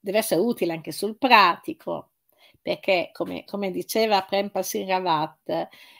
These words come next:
eh, che, che è tuttora vivente, un grande, grandissimo maestro di spiritualità,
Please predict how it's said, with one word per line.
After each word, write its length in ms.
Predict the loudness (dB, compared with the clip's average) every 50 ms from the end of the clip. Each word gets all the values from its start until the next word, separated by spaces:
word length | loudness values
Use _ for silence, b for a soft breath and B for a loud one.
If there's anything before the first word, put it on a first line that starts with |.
| b b
eh, 360 | -4 -2 -2 0 0 -2 -4
che, 220 | -4 -6 -6 -6 -8 -10 -14
che 140 | _ -4 4
è 340 | 6 8 8 8 6 2 -4
tuttora 440 | _ -12 -10 -2 0 2 2 2 0
vivente, 580 | 0 -2 -2 0 0 2 2 0 -2 -2 -8 -8
un 80 | -6
grande, 600 | -6 -2 0 2 2 2 0 -2 -2 -4 -4 -4 -4
grandissimo 680 | -2 -2 -2 -2 -2 -2 -4 -4 -4 -6 -8 -10 -12 -10
maestro 560 | -6 -4 -4 -4 -4 -6 -8 -10 -12 -12 -12
di 100 | -12 -12
spiritualità, 840 | -14 -10 -10 -10 -8 -6 -6 -2 0 0 0 0 -2 -2 0 0 0